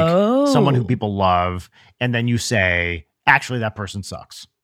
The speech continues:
Speaker 2: That's the easiest way to be controversial.
Speaker 1: At least one of them is gonna start with, "I don't understand why X is popular."
Speaker 2: Yes, someone will say that about, I mean, pick any artist, you know? I wonder if we can get more granular with this, though.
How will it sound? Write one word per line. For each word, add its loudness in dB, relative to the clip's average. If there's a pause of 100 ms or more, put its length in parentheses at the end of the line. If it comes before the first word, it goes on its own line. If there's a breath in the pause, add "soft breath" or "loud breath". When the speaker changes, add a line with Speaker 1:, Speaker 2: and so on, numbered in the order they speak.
(120)
Speaker 2:
That's 2
the -6
easiest -2
way -2
to -8
be -4
controversial. -8 (520)
Speaker 1:
At 2
least 2
one 4
of 2
them 2
is -4
gonna 0
start -2
with, -2 (100)
"I 4
don't 2
understand 0
why 0
X -6
is -2
popular." -4 (300)
Speaker 2:
Yes, -2
someone 0
will 2
say 2
that 4
about, 0 (320)
I 4
mean, 0
pick -2
any -2 (140)
artist, -8 (480)
you -6
know? -8 (160)
I -2
wonder 2
if 0
we 2
can 0
get 2
more -4
granular -8
with -16
this, -16
though. -14